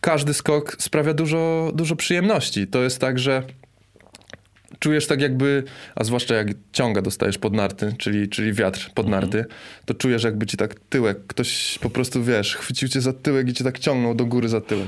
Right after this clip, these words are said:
Speaker 1: To jest niesamowite uczucie.
Speaker 2: Wow, to dlaczego zrezygnowałeś ze skoków narciarskich na poczet właśnie snowboardu?
Speaker 1: Właśnie też napomknąłeś o tych szerokich spodniach i o tym wszystkim, nie? No to,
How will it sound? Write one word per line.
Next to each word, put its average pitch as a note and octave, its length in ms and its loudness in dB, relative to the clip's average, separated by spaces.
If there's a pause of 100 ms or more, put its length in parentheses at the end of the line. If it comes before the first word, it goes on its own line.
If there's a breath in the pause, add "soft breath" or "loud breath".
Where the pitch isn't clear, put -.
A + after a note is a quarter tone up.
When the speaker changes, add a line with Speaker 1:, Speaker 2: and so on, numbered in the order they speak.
Speaker 1:
To A#2 160 2
jest G2+ 140 -2
niesamowite A2 560 0
uczucie. G2 320 -4 (580 loud breath)
Speaker 2:
Wow, G#2+ 400 0
to A2+ 120 0
dlaczego B2 420 0
zrezygnowałeś F#2 640 0
ze D#2+ 80 -4
skoków - 340 -6
narciarskich E2+ 840 -2
na F2+ 80 -2
poczet E2+ 340 -4
właśnie E2 320 -4
snowboardu? D2+ 580 -4 (1600 loud breath)
Speaker 1:
Właśnie D3 260 0
też D#3 140 2
napomknąłeś E3 600 2
o D3+ 60 2
tych D3 260 -2
szerokich C#3 420 2
spodniach C#3 460 2
i A#2+ 80 2
o A#2 60 2
tym A#2+ 140 0
wszystkim, G2+ 420 0
nie? A2+ 180 4 (300)
No C3+ 140 0
to, D3+ 320 2